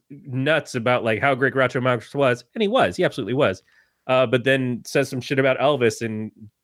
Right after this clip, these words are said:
basically gets his butt kicked out of the fucking police place. I, I just, I didn't really get what that scene was supposed to achieve, other than the fact that you're telling us all of these character names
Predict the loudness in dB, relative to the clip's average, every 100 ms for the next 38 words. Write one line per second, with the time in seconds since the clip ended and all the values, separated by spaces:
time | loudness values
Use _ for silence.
0 | _ -2 0 0 0 2 0 0 -6 -2
1 | -2 0 -2 0 0 0 -2 -2 -4 -4
2 | -6 -8 -14 _ _ _ _ _ _ _
3 | _ 0 0 0 0 2 2 -2 -14 _
4 | _ _ _ _ 0 0 0 _ 0 0
5 | 0 -6 _ _ _ _ _ _ _ _
6 | 0 2 2 2 2 2 0 0 0 0
7 | -2 -2 0 2 0 0 0 0 2 0
8 | 0 0 2 4 4 2 2 2 2 2
9 | -2 0 2 2 2 0 -4 _ _ _
10 | _ _ _ 0 2 4 0 2 0 2
11 | 0 0 0 0 -4 -12